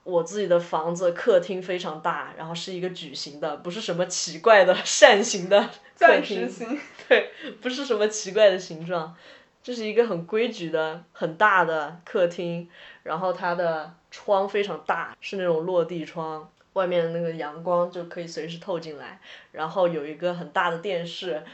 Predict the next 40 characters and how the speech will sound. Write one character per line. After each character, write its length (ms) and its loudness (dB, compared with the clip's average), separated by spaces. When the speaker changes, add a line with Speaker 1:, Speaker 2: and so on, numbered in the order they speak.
Speaker 1:
旁 180 -4
边 160 0
是 160 -8
一 80 -10
个 120 -4
柜 340 -4
子， 320 -10
柜 160 -2
子 100 -8
上 180 -2
面 200 -2
就 160 0
摆 240 -2
着 180 -2
我 140 -2
的 320 -6
唱 240 -2
片 280 0
机， 400 -10
然 120 -12
后 100 2
我 60 4
就 140 -4
可 140 -6
以 100 -2
在 380 -4
卧 140 0
室 180 -4
的 80 0
中 260 -4
间 220 -2
随 220 -12
便 220 -4
跳 260 0
舞， 200 -10
怎 160 -10
么 80 -10
样 300 0
都 140 4
好。 360 -8